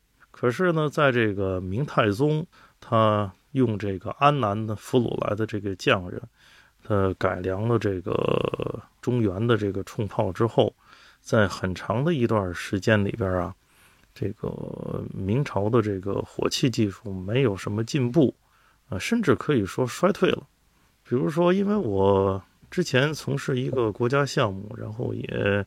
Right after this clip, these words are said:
走南闯北去了很多博物馆，甚至是就是那种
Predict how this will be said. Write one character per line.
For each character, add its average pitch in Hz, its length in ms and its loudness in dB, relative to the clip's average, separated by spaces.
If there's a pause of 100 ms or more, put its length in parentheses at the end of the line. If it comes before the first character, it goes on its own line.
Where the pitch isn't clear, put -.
走 98 220 0
南 117 200 2
闯 131 240 -4
北 101 440 -2
去 120 300 0
了 101 120 -4
很 95 220 -12
多 131 180 4
博 110 160 -6
物 117 160 0
馆， - 320 -4
甚 - 260 -4
至 127 160 0
是 117 180 0
就 123 160 0
是 123 140 -2
那 123 140 4
种 - 160 -4